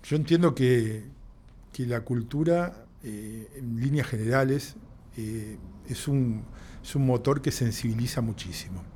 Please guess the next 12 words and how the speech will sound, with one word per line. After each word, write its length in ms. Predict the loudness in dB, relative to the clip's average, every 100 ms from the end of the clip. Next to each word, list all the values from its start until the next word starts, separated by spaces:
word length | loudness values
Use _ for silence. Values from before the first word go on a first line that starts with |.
| -16 -16 -16 -16 -16 -4
Y 460 | -2 0 0 0 2
nosotros 360 | 2 4 4
como 180 | 4 2
trabajadores 600 | 4 2 2 2 2 2
organizados 560 | 0 2 0 2 4 4
lo 100 | 2
que 120 | 2
no 180 | 0 2
podemos 280 | 2 2 0
perder 340 | 0 2 2
mucho 420 | 2 0 0 0
es, 300 | -2 -8 -12